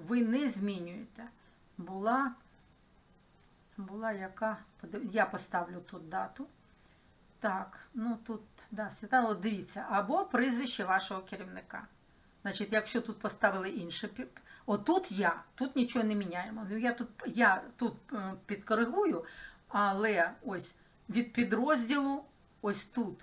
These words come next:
якщо поміняли, то оце або прибрали. Тут здобувач, прізвище, ім'я по батькові.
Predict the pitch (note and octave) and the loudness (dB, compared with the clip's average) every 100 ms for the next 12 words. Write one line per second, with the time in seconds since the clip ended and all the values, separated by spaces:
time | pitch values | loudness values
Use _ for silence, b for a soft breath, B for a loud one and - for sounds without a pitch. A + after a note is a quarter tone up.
0 | - G3+ - A#3+ B3 A3 A3 C4 D4+ A#3+ | -6 -4 0 0 2 2 4 6 6 4
1 | - G#3 G#3 - G#3+ G3+ F3+ B3 F4+ - | 2 0 0 2 4 4 2 0 -4 -8
2 | - - - - - A3 F3+ - - A#3+ | -20 -20 -20 -14 0 0 0 -6 -10 -14
3 | - - - - _ - C4 - F3+ A3+ | -18 -20 -20 -20 _ -2 -2 0 0 2
4 | B3 G3+ F3 - F#3 A#3 A#3+ A#3+ A#3+ G#3+ | 4 4 2 -4 -2 0 -2 -2 -2 0
5 | G#3 - - - - - G#3 | 0 -2 -8 -10 -14 -14 -14